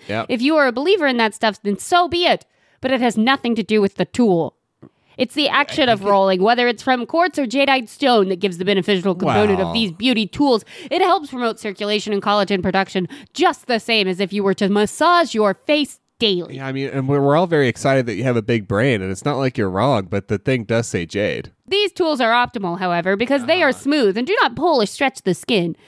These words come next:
Speaker 2: as when you massage with your hands. So
Speaker 1: Okay.
Speaker 2: the stone itself has nothing to do with it. It's the action itself.
Speaker 1: And that's famously why I don't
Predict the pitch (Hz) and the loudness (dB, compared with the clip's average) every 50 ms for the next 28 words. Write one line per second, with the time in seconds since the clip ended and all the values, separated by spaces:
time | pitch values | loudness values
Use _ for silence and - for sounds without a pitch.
0 | - - - 202 202 190 196 185 185 190 180 175 - - - 196 185 180 170 - | -16 -8 -4 -2 0 0 0 0 0 -2 -4 -4 -4 -4 -2 -2 -2 -2 -4 -6
1 | - - 143 - - 175 165 160 - - - - - - _ _ _ _ _ _ | -12 -14 -12 -6 -4 -2 -2 -4 -4 -10 -20 -20 -20 -20 _ _ _ _ _ _
2 | _ - - - 277 214 175 - - 90 73 73 82 - - 294 302 - - 381 | _ -4 0 0 2 2 0 -2 -6 -10 -10 -10 -10 -6 -4 -4 -4 0 0 2
3 | 403 403 311 269 208 - - 220 202 190 208 175 196 185 175 - 170 165 165 160 | 2 4 2 0 0 0 0 0 0 0 -2 -4 -2 -4 -2 -2 -4 -4 -4 -4
4 | 180 170 165 165 - - 151 175 175 - - - 269 - - - - - - - | -4 -4 -4 -4 -6 -8 -10 -12 -12 -10 -10 -10 -8 -4 -4 -4 -4 -4 -8 -18
5 | - - 185 165 - _ _ _ _ _ _ _ _ _ _ _ _ _ _ _ | -16 -14 -14 -14 -16 _ _ _ _ _ _ _ _ _ _ _ _ _ _ _
6 | _ _ _ _ _ - - - - - - - 92 _ _ _ _ _ _ - | _ _ _ _ _ -20 -20 -20 -20 -20 -20 -20 -20 _ _ _ _ _ _ -10
7 | 127 127 135 139 147 - - - - 143 160 175 165 - - 120 107 104 104 107 | -6 -2 -2 -2 -2 -2 -6 -2 0 0 0 0 -2 -2 0 0 2 2 2 2
8 | 104 104 110 110 - 117 113 120 117 - | 2 2 0 0 0 0 0 0 -2 -4